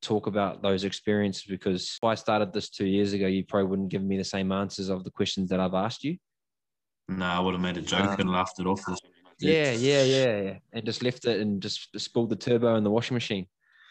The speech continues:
Speaker 1: <laughs>
Speaker 2: Yeah, yeah.
Speaker 1: But, bro, you've
Speaker 2: Couple of
Speaker 1: gotta,
Speaker 2: clutch
Speaker 1: um,
Speaker 2: kicks.
Speaker 1: <laughs> yeah. Bro, and you've, you're, like, one thing, bro, you, like, I feel is you've gotta be proud of yourself too, bro. Like, that's huge, bro,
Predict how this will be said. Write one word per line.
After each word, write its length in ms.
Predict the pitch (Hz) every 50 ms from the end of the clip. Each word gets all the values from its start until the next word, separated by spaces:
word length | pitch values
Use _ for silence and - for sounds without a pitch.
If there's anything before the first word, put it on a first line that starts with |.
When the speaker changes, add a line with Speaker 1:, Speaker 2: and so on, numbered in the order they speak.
| _ _ -
Speaker 1:
<laughs> 160 | - - -
Speaker 2:
Yeah, 320 | - 180 - - - - 104
yeah. 520 | 107 107 107 101 104 104 107 113 107 95 101 - - - - _ _ _ _ _ _ _
Speaker 1:
But, 180 | - 139 - 113
bro, 140 | 139 139 139
you've 100 | 135 131
Speaker 2:
Couple 220 | 113 101 98 -
of 40 | 127
Speaker 1:
gotta, 160 | 127 120 113
Speaker 2:
clutch 160 | 117 120 117
Speaker 1:
um, 140 | 113 107 104 98 - - _ _ _ _ _ -
Speaker 2:
kicks. 200 | 135 117 - -
Speaker 1:
<laughs> 140 | 240 233 -
yeah. 420 | 254 - 185 - - - - - - - _ - - 285 294 294 294 285 269 - _ _
Bro, 180 | - 131 123 120
and 100 | 120 120
you've, 160 | 120 117 123
you're, 280 | - - - 117 104 - - -
like, 280 | 113 117 117 113 - -
one 220 | 117 143 147 143
thing, 280 | 139 - 127 113 104 92
bro, 120 | 104 101
you, 260 | 104 107 110 110 - -
like, 220 | 104 98 95 95 - _ _ _ _ _ _ _ _ - - -
I 200 | - 104 120 131
feel 320 | - - - 101 95 92
is 160 | 95 92 90 -
you've 140 | 165 117
gotta 220 | - 131 135 135 127
be 180 | 107 107 98
proud 360 | 92 - - 101 95 98 104 104
of 120 | 92 90
yourself 460 | 98 101 - - 90 92 95 92 -
too, 240 | - - 98 98 90
bro. 200 | 90 90 92 92
Like, 280 | 90 92 92 101 101 - - - _ _ _ _ _ _ _ _ _ _ _ _ _ _ _ _ _ -
that's 220 | 120 123 117 -
huge, 680 | - - - - - - 120 117 117 117 113 104 - -
bro, 220 | 98 95 98 104